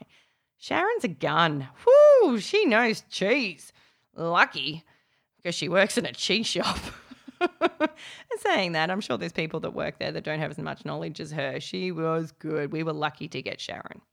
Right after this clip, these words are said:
She taught me actually a lot about cheese, and I've done a few cheese tastings before,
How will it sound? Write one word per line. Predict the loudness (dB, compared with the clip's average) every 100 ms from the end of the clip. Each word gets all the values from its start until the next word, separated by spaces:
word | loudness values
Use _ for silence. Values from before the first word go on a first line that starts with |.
| _
She | -6 -4
taught | 0 0 0
me | -2
actually | -4 -6 -6
a | -4
lot | -2 0
about | 2 2
cheese, | 0 -2 -2 -6 -14 -8
and | -2 0 2
I've | 0 0
done | 0 0
a | 0
few | -6 -6 -4 -4
cheese | -4 -4
tastings | -4 -6 -6 -10 -10
before, | -14 -14 -14 -8 -8